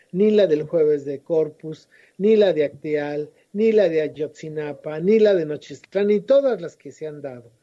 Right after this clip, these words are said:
Ninguna de las matanzas, desde la de Tlatelolco, eh, de-, desde la de Cholula, pasando por la del Templo Mayor, hasta la de Ayotzinapa y Nochistlán, en ningún caso se han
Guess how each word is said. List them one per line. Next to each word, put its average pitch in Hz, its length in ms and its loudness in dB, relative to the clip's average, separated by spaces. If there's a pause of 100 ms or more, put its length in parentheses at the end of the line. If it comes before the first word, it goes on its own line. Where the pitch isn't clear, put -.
(160)
Ninguna 233 720 0
de 185 100 2
las 156 200 -2
matanzas, 180 680 -6 (220)
desde 147 320 -2
la 147 140 -2
de 143 120 -2
Tlatelolco, 156 800 -2
eh, 147 140 -4
de-, 139 240 -12
desde 147 320 -2
la 139 360 -4 (380)
de 135 560 4
Cholula, 175 640 2
pasando 180 420 -4
por 156 160 -6
la 143 140 -2
del 135 200 -6
Templo 170 340 -2
Mayor, 147 440 0 (380)
hasta 147 480 -4
la 139 160 0
de 143 140 0
Ayotzinapa 147 1040 -2 (340)
y 139 320 -4
Nochistlán, 185 840 -2 (680)
en 202 240 0
ningún 214 400 -2
caso 240 400 -2
se 196 220 -2
han 202 280 -4